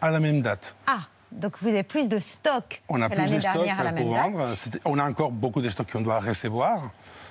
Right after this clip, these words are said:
Speaker 1: parce que les ventes des prochaines semaines sont très importantes pour nous. Mais nous sommes, euh, à un niveau de disponibilité de produits,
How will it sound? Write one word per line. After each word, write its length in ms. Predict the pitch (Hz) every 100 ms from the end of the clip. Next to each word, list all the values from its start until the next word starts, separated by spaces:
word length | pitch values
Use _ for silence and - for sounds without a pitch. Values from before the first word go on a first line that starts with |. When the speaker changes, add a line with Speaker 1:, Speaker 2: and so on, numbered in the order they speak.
| -
Speaker 1:
parce 160 | 110 -
que 100 | 113
les 160 | 104
ventes 300 | 101 120 107
des 160 | 101 101
prochaines 240 | 95 107
semaines 320 | 98 107 113 110
sont 220 | 98 101 92
très 180 | - 104
importantes 380 | 101 95 110 107
pour 160 | 123
nous. 140 | 170 - - - - - -
Mais 140 | 113
nous 160 | 113 107
sommes, 340 | 110 139 151
euh, 220 | 113 110
à 20 |
un 60 | 110
niveau 240 | 113 120
de 80 | 120
disponibilité 480 | 117 - 113 107 113
de 80 | 101
produits, 520 | - 110 131 165 190